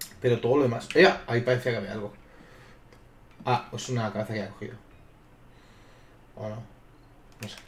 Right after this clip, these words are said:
Eh, pero es más Medieval. Yo esto lo veo <laughs> más Medieval.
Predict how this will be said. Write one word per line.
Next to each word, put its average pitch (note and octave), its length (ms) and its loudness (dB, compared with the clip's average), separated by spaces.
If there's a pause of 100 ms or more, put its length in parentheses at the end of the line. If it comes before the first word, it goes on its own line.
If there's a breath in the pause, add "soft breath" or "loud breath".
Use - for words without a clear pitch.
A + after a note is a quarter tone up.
(960 loud breath)
Eh, B2+ 640 4
pero C3+ 180 0
es D3+ 80 -2
más F3+ 160 4
Medieval. A2+ 640 6 (140)
Yo C3 380 6
esto D#3 220 4
lo D#3 100 8
veo D3+ 520 12
<laughs> G#2 140 -4
más A#2+ 360 0
Medieval. G2 540 2